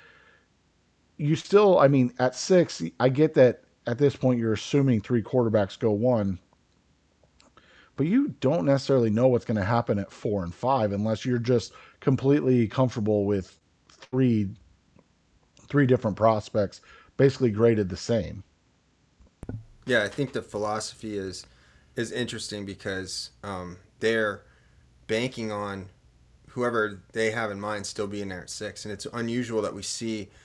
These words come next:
Speaker 2: a team that's picking six and is at the mercy of the first five teams,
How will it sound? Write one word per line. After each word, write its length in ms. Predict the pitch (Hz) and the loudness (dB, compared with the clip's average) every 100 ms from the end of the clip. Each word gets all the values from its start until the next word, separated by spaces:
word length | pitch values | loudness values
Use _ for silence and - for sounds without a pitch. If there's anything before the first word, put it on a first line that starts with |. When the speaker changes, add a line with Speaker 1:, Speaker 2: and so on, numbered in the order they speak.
| _ - | _ -12
Speaker 2:
a 100 | 101 | -10
team 240 | - 110 | -6 -4
that's 160 | 104 87 | -6 -10
picking 460 | - 107 92 92 - _ _ _ _ _ | -12 -10 -12 -14 -18 _ _ _ _ _
six 680 | - - 170 120 - - - _ _ _ | -12 -4 -4 -4 -8 -14 -16 _ _ _
and 160 | 104 104 | -8 -6
is 160 | 101 | -6
at 100 | 107 | -8
the 80 | 104 | -8
mercy 340 | 104 120 - 110 | -8 -6 -6 -8
of 60 | |
the 80 | 95 | -8
first 340 | - 113 107 | -8 -10 -8
five 280 | - 104 95 | -10 -10 -10
teams, 500 | - 139 120 95 - | -10 -6 -6 -8 -12